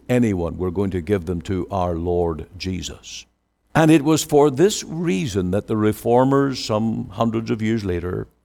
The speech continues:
recognized the papacy and whatever pope of the day as the Antichrist, taking upon him names and claims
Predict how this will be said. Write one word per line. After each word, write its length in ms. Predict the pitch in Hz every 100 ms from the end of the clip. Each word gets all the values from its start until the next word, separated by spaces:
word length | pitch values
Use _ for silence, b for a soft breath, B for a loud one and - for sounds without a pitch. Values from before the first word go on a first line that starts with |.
| _ _ - -
recognized 1300 | 117 120 185 190 180 156 139 139 143 160 - - 104
the 100 | 104
papacy 840 | - 139 147 160 139 160 156 160 -
and 420 | 101 98 95 90
whatever 420 | 85 87 127 135
pope 380 | - 131 131 -
of 160 | 113 107
the 80 |
day 420 | 101 85 85 90 90 _ _ _ _ -
as 580 | 123 120 123 123 117 101 -
the 260 | 101 110 - -
Antichrist, 1040 | 117 113 - 90 - 85 - - - - _ _ _ _ _
taking 560 | - 143 170 175 180 180 -
upon 400 | 107 - 123 127
him 480 | 117 113 104 95 98
names 520 | 120 143 165 185 -
and 240 | 143 139 131
claims 840 | - 120 90 76 80 85 101 -